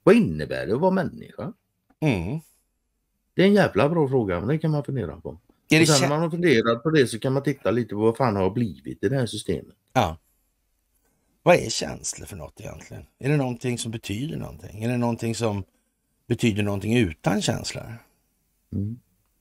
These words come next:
Speaker 1: Bra fråga.
Speaker 2: Ja. Och en del
Speaker 1: Jag vet
Speaker 2: saker,
Speaker 1: inte.
Speaker 2: en del saker är ju såna så här som att, eh, har man aldrig bränt sig till exempel, då aktar man sig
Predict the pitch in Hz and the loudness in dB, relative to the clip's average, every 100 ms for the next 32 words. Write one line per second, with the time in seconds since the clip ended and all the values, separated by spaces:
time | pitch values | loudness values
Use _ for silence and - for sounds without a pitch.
0 | _ _ _ _ - 151 131 - - _ | _ _ _ _ -6 -4 -4 -6 -12 _
1 | - 120 92 78 82 _ _ _ _ _ | -2 0 0 -2 -10 _ _ _ _ _
2 | _ _ _ _ _ _ _ _ _ _ | _ _ _ _ _ _ _ _ _ _
3 | _ - _ - 143 156 196 202 156 147 | _ -20 _ 4 8 8 8 6 6 6
4 | 151 143 - _ - 151 175 208 165 156 | 4 2 -2 _ -2 2 2 4 2 2
5 | 143 165 - 202 165 117 113 117 107 - | 2 2 0 -2 -2 0 0 0 -2 -2
6 | - _ _ _ _ - - - 147 160 | -18 _ _ _ _ -6 -4 2 4 6
7 | 165 175 123 185 127 107 131 151 143 - | 6 4 2 -6 -6 -2 2 2 0 -6
8 | 131 123 113 107 98 92 113 123 - - | -8 -8 -8 -8 -10 -8 -4 -4 -4 -8
9 | 131 127 120 117 110 69 | -6 -6 -6 -6 -8 -12